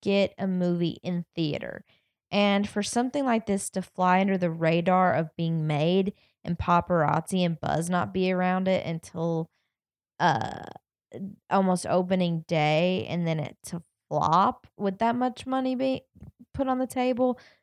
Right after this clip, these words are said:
you have to ask, "Where, what, what was in,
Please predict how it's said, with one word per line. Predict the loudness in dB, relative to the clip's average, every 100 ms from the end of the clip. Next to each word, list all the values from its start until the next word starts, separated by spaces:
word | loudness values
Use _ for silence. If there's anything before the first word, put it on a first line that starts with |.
| _ _ _
you | 0
have | 4 4 4
to | 0 4
ask, | 4 4 2 -4 _ _ _ _ _ _ _ _ _ _ _ _ -8
"Where, | 2 4 4
what, | 4 0 -2
what | -6 -6 -8 -8 -2 0
was | 0 0
in, | -2 -4